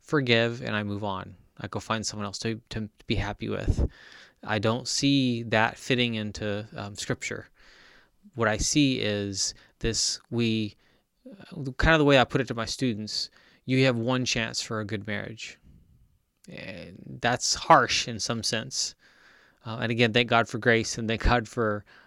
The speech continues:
um, those that have taken different paths and God has, has, uh, truly blessed. But you have one, so meaning you don't think about that potential for second or third or fourth.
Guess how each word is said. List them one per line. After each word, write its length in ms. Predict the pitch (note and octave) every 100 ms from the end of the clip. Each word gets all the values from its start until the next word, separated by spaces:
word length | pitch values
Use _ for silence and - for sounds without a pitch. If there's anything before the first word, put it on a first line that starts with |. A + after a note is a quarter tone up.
| _
um, 220 | A#2 G#2
those 360 | G#2 A2+ G#2+ G#2
that 300 | A2 G#2 G2+ _ _ _
have 280 | - A2+ -
taken 300 | - E3+ D3
different 240 | B2+ B2+ -
paths 440 | D3 C3 A2+ G#2+
and 200 | A#2 G#2
God 200 | G#2+ G#2
has, 260 | G2+ F#2+ - _ -
has, 380 | G#2 G#2+ - -
uh, 120 | G#2+ A2
truly 440 | - B2+ A#2+ A2 G#2
blessed. 720 | G#2 A2 G#2 - - - - - - D#3
But 500 | A#2 C#3 A#2+ - - - _ _ - -
you 100 | B2+
have 120 | A2+
one, 360 | C#3 F3 E3 -
so 220 | - D3
meaning 400 | D3 E3 D#3 C#3+
you 180 | C3+ C3+
don't 320 | D#3 D#3 - _
think 380 | - - E3+ D3
about 260 | C3 A#2 G#2+
that 140 | A2 - _
potential 480 | A#2 - A#2+ - G#2+
for 180 | -
second 380 | A2 - A2 A2
or 80 | G#2+
third 220 | - G#2+
or 40 | G#2+
fourth. 580 | - D3 A2+ - -